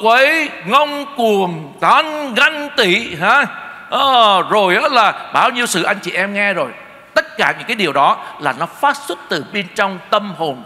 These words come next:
tâm trí của con người ta đi ra bên ngoài. Thành ra Chúa mời gọi hãy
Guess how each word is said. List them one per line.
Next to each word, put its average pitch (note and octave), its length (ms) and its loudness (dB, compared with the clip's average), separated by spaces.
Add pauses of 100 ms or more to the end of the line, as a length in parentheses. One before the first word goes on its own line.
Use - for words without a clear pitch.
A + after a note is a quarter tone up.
tâm G3+ 240 -2
trí F#3+ 160 -2
của F3+ 140 -10
con F3 240 -6
người C#3+ 120 -10
ta D#3+ 220 -2 (400)
đi D#3 120 -4
ra C3+ 180 -8
bên C3 180 -12
ngoài. G#2+ 220 -14 (880)
Thành G3+ 300 0
ra D4 180 6
Chúa E4 100 4
mời C4+ 260 2
gọi G#3 360 4 (320)
hãy A3+ 280 0